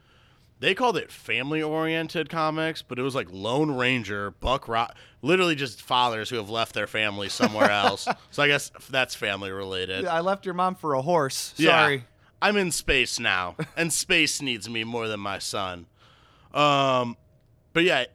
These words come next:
Speaker 1: it was them kinda moving away from that, and I think those were just more of the time, like, some corny type thing. I think they moved over into true crime, and true crime still to this day is, like, the weirdest fucking shit people are, like,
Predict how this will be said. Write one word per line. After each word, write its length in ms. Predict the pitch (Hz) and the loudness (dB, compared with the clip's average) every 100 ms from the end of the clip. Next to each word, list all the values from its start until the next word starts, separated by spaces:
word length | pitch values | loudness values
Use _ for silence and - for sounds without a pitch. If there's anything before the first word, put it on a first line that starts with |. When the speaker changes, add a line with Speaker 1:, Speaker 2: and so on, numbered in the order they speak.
| _ | _
Speaker 1:
it 80 | 156 | -2
was 140 | 165 | 0
them 140 | 160 220 | 2 4
kinda 180 | 247 214 | 4 2
moving 320 | 139 147 139 | 2 2 2
away 220 | 113 120 | 0 0
from 180 | 139 110 | -2 -4
that, 360 | 98 107 127 | 0 0 0
and 100 | 135 | -4
I 60 | 143 | -4
think 200 | 156 170 | -2 -2
those 260 | 131 143 131 | 0 0 0
were 80 | |
just 220 | 127 131 104 | -2 -4 -6
more 460 | 101 107 113 113 - | -8 -4 -4 -6 -8
of 220 | 113 113 110 | -6 -6 -4
the 100 | 107 | -6
time, 440 | - 101 104 104 | -4 -2 -2 -2
like, 340 | 101 98 92 _ _ _ _ _ _ | -4 -4 -6 _ _ _ _ _ _
some 240 | - 127 | -6 -4
corny 420 | - 117 107 104 | -2 -4 -2 -4
type 260 | 92 101 90 | -4 -4 -4
thing. 360 | - 82 80 - _ _ _ - | -6 -8 -14 -18 _ _ _ -6
I 80 | 123 | -6
think 540 | - 135 135 123 107 104 | 0 2 2 0 -6 -12
they 160 | 107 120 | -6 -2
moved 320 | 123 156 131 | 0 0 0
over 300 | 131 127 131 | -2 -2 -2
into 320 | 123 123 123 | -2 -2 -4
true 340 | - - 117 139 | -6 -12 -8 -6
crime, 460 | 110 98 101 110 - _ _ _ _ - | -4 -2 -2 -4 -12 _ _ _ _ -12
and 600 | 107 110 110 110 107 101 | -6 -4 -2 -2 -4 -8
true 200 | - 113 | -8 -8
crime 320 | 120 113 107 - | -6 -6 -6 -12
still 480 | - - - 113 110 | -18 -14 -6 -4 -4
to 40 | 110 | -6
this 140 | 101 | -6
day 200 | 98 107 | -4 -2
is, 120 | 101 | -2
like, 200 | 95 98 | -6 -10
the 100 | 110 | -10
weirdest 500 | 98 98 101 98 95 - | -10 -8 -8 -8 -10 -10
fucking 260 | 104 104 | -12 -10
shit 260 | 98 107 98 | -8 -8 -8
people 300 | 104 98 98 | -10 -12 -10
are, 100 | 95 | -10
like, 220 | 95 90 | -10 -10